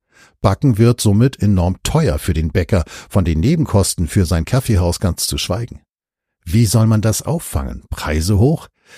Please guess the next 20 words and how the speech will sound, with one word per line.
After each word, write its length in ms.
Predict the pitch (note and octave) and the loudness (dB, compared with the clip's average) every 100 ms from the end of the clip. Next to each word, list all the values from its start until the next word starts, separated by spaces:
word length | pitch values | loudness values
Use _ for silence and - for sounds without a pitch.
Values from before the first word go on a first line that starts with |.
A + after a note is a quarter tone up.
| - | -6
Ich 200 | A#2 - | -4 0
erinnere 420 | A2+ G#2 E3+ G#2+ | 2 4 4 4
mich 220 | F#2+ F#2+ F2 | 2 0 -2
an 80 | |
seine 260 | E2 F#2 E2+ | 0 0 0
Worte. 400 | G2 B2+ - D#2 - | 0 -2 -2 -6 -4
"Ich 200 | A#2 B2+ | -2 -2
bin 200 | - G2+ | 0 0
sauer, 500 | E2 E2 G2+ A2 F2 | 0 0 2 2 2
wie 80 | D2 | 0
es 140 | D2 - | -4 -2
so 160 | F2+ | -2
weit 180 | D#2+ D#2 | -2 -4
kommen 380 | - G#2+ G#2+ D2+ | -4 0 0 -2
kann, 240 | D#2+ D2+ | -4 -4
dass 160 | D2+ - | -4 -4
gewisse 320 | F2 G#2 G2+ | -2 0 0
Leute 340 | F2 G#2 - | 0 0 0
derart 460 | C#2+ G2+ G2 D#2+ - | -2 -2 -2 -4 -4
zulangen. 640 | - - C3+ G2 C3+ C3+ | 0 0 0 -2 -6 -10